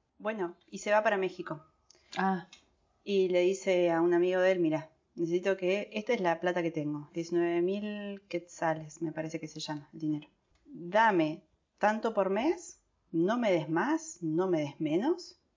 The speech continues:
Speaker 1: o sea, es esta cantidad solamente, y yo con eso me tengo que administrar para poder vivir dos años en México. Yo lo que tengo que hacer en México es contratar un productor para poder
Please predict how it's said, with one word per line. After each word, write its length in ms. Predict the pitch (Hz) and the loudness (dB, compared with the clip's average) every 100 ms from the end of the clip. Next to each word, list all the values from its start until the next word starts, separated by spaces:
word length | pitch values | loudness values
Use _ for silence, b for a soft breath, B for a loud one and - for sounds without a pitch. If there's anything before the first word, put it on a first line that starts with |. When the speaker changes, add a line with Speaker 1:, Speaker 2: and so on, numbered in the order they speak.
| _ _ _ | _ _ _
Speaker 1:
o 100 | - | -8
sea, 180 | 151 135 | -2 -2
es 240 | - 180 180 | 0 0 0
esta 220 | 175 165 | -2 -2
cantidad 400 | 147 151 151 160 | -4 -4 -2 -2
solamente, 600 | 170 160 160 185 311 370 b b b b _ _ _ - | 0 0 0 0 -2 -4 b b b b _ _ _ -6
y 300 | 208 262 285 | -2 -2 -4
yo 200 | - 226 | -4 -2
con 100 | 226 | -2
eso 140 | 240 | -2
me 100 | 247 | -4
tengo 160 | 202 202 | -2 0
que 80 | 196 | 2
administrar 480 | 180 185 180 220 240 | 2 0 -2 -4 -2
para 200 | 214 165 | -2 0
poder 180 | 170 175 | 0 0
vivir 360 | 165 185 - _ _ | 0 0 -4 _ _
dos 400 | - 175 240 240 | -10 -2 -2 0
años 480 | 226 233 247 262 - - | -2 -2 -4 -6 -8 -6
en 200 | 165 160 | 0 0
México. 500 | 160 151 147 - - _ _ _ _ _ b b b b b _ _ _ | 0 -4 -14 -14 -18 _ _ _ _ _ b b b b b _ _ _
Yo 160 | - 185 | -4 -2
lo 100 | 185 | 0
que 80 | 170 | -2
tengo 260 | 175 196 | -2 -2
que 80 | 190 | -2
hacer 420 | 180 - 185 233 - | -4 -2 -2 -2 -4
en 220 | 170 170 | -2 0
México 680 | 226 240 - 226 277 339 - _ _ _ - | 0 -4 -6 -4 -2 -2 -6 _ _ _ -4
es 380 | 180 226 240 - _ - | -2 -2 -6 -18 _ -4
contratar 640 | 180 175 175 175 202 - - | 0 2 0 0 -2 -2 -4
un 160 | 202 | -4
productor 640 | 214 220 226 - 320 453 - - | -2 -2 -2 0 0 0 -10 -4
para 460 | 180 175 185 208 | 0 2 2 0
poder 520 | - 165 175 208 262 | -4 0 2 2 0